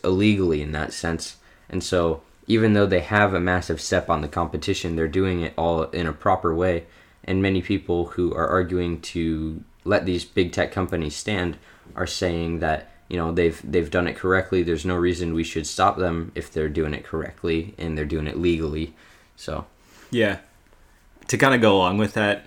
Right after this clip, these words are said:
Speaker 2: uh, Matt Rosoff of C N B C had a quote saying, "Being big in itself is not illegal. Applying antitrust laws to these companies is misguided, wrong, and will not have the desired effect of curbing their power in meaningful ways."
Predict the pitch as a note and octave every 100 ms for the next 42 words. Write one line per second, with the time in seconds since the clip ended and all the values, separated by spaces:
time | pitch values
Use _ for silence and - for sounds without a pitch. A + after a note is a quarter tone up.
0 | _ - G2 E2+ E2 A2 A2+ B2 A2+ G#2
1 | G#2 G#2 F#2+ - F#2+ - A2 F#2+ F#2+ F2+
2 | G#2+ F2+ F2+ F2+ - F#2+ - - G2 F2+
3 | E2+ - _ _ _ _ - G2+ C3+ B2
4 | G#2 G#2 G2+ F2+ G#2+ G#2 G#2+ - F#2+ F2+
5 | - F#2+ G#2 G2 F#2+ F#2+ G2 G2+ F#2+ -
6 | _ _ A2 - A2+ A2 F#2 G#2+ G#2 G#2
7 | G#2+ G2 - F2+ F2+ - G2 F#2+ - F#2
8 | F2 F#2 F2 E2+ F#2+ F2+ - F#2+ G2 G2
9 | F#2+ - F2+ E2 F2 F2 - _ - G#2+
10 | G#2 G2+ F#2+ G2+ F#2 F#2+ F#2 F#2 F2+ F2+
11 | - F2+ - F#2 - - F#2+ F#2+ F#2 F#2+
12 | F2 F2 E2 E2+ - G#2 G2 G2 F#2 F#2
13 | F#2+ F#2 F#2+ F2 - -